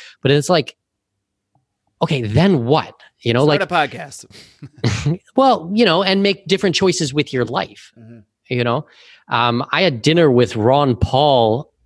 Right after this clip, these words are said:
Speaker 1: in, uh, what, about six weeks ago or something like that.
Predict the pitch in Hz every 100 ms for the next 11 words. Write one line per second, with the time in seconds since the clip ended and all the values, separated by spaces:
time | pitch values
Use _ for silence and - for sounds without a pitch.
0 | _ 156 120 117 113 110 110 - - 254
1 | _ _ _ _ 113 101 104 101 98 101
2 | 135 170 139 107 101 107 - 170 - 135
3 | 170 - 151 123 110 104 - 110 - 107
4 | 107 104 - 101 104